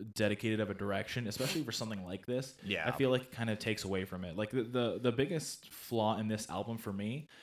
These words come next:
Speaker 1: was that it wasn't a concept album. It didn't build a world. It didn't create something like that.
Speaker 2: It, it definitely started to feel like it was gonna be a concept album, and it
Speaker 1: Mm-hmm.
Speaker 2: started the world building. And then,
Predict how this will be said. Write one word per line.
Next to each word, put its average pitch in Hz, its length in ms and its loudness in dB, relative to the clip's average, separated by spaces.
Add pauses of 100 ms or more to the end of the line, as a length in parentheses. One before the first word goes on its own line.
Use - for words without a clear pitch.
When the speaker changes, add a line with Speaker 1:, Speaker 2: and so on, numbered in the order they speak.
(140)
Speaker 1:
was 107 140 0
that 107 100 2
it 95 80 -2
wasn't 101 460 -2
a - 20 -8
concept - 480 -4
album. 98 320 -8
It 104 140 -2
didn't 113 320 2
build 104 220 2
a 101 40 2
world. 101 400 0
It 104 80 -4
didn't 110 220 -2
create 101 500 -6
something 95 400 -6
like 92 220 -10
that. - 280 -8
Speaker 2:
It, 156 260 4
it 139 100 4
definitely 185 380 4
started 110 680 4
to 95 120 0
feel 104 480 0
like 120 200 8
it 127 40 4
was 127 160 6
gonna 123 100 0
be 123 120 8
a 117 40 4
concept 123 480 4
album, 123 260 10
and 113 80 6
it 104 100 6
Speaker 1:
Mm-hmm. 110 100 2
Speaker 2:
started 117 580 6
the 131 80 6
world 131 420 6
building. 143 420 2 (280)
And 131 240 4
then, 123 380 4